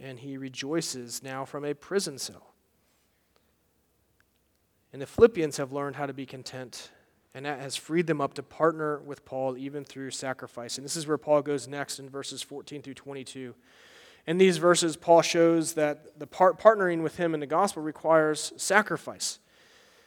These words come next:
Uh, but that sacrifice actually leads to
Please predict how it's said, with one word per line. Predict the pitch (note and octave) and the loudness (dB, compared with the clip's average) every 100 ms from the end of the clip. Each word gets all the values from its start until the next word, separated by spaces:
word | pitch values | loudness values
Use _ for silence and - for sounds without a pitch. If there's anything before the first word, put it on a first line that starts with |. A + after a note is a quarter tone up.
| _ _ | _ _
Uh, | C3 | -10
but | C3 C#3+ | -6 -6
that | D3 | -4
sacrifice | - F3 F#3 D#3 D3 C#3+ | -2 0 0 0 0 2
actually | C#3+ - C3+ | -4 -6 -10
leads | C3 C#3+ C#3 C3 - | -8 -6 -6 -6 -10
to | - C3+ B2+ B2 | -10 -12 -12 -14